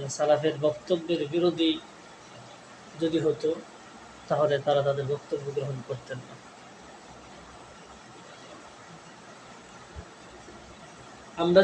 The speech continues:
যদি লক্ষ্য করি যে আমরা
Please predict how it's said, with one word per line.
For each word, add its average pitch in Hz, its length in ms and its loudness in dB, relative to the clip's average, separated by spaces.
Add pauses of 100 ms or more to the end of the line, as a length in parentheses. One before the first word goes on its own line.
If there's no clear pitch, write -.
যদি 196 200 12
লক্ষ্য 190 300 10
করি 175 180 6 (1800)
যে 156 120 4 (1700)
আমরা 165 300 12